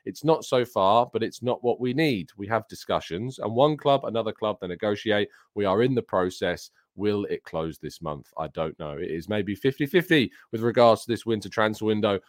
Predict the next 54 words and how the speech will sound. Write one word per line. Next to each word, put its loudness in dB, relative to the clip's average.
I 0
don't 4
want 0
to -16
talk -4
about 0
the -8
figures -4
now. 0
We 0
are 6
in 2
discussions. -2
We -8
have 0
interest -4
from -12
some -4
English -8
clubs, -6
and -10
we -8
are -6
in -6
the -10
process." -8
How 8
ironic. 4
Uh, 2
we're 0
using 0
these -2
words 2
like 0
process. -4
So, 2
as 4
Anton 2
says, 2
we're 8
just 6
gonna 0
have -6
to -20
trust -8
the -8
process 4
at -2
this -2
<laughs> -14
stage -2
with -4
this -2
one -2